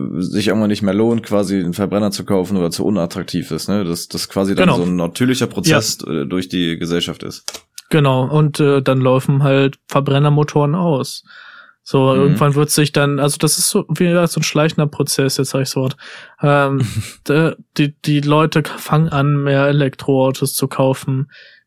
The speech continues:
Speaker 2: dadurch wird Elektroindustrie prinzipiell gepusht. Ob's jetzt nun welche mit Akkus oder mit Brennstoffzellen sind, äh, erstmal egal. Das heißt,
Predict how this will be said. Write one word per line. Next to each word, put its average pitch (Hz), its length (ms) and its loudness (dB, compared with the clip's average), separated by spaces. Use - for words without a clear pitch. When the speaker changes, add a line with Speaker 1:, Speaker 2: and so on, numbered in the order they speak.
Speaker 2:
dadurch 139 300 2
wird 147 140 2
Elektroindustrie 139 840 0
prinzipiell 131 760 0
gepusht. 135 580 0
Ob's 131 240 -4
jetzt 143 240 -2
nun 143 160 2
welche 139 260 2
mit 139 180 2
Akkus 160 420 0
oder 143 160 2
mit 131 220 -2
Brennstoffzellen 147 640 0
sind, 139 380 0
äh, 151 140 2
erstmal 131 320 -2
egal. 127 440 -2
Das - 200 0
heißt, 170 360 0